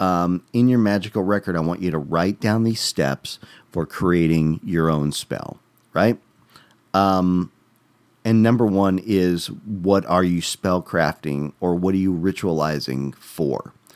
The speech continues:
And we discussed this a bit in lesson eight, but let's recap. So what is it that you want?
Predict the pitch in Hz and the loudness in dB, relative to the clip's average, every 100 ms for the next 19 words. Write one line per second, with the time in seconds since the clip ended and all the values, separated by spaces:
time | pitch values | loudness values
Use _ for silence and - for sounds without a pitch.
0 | - - _ - 98 104 107 139 156 - | -20 -20 _ -2 0 0 0 -2 -2 -2
1 | 147 123 101 90 87 87 80 87 76 71 | -2 0 2 2 2 0 0 0 0 0
2 | 69 - - 73 90 87 - - - 82 | -4 -4 -6 -2 -2 -2 -6 -12 -6 -4
3 | 82 - 52 50 - - - - 113 104 | -4 -2 -6 -6 -10 -14 -8 2 4 6
4 | 98 90 _ _ _ _ _ - 110 139 | 4 0 _ _ _ _ _ 0 2 4
5 | 151 143 - 113 156 104 95 76 71 58 | 2 0 0 -2 0 0 0 0 -4 -4
6 | - - | -8 -16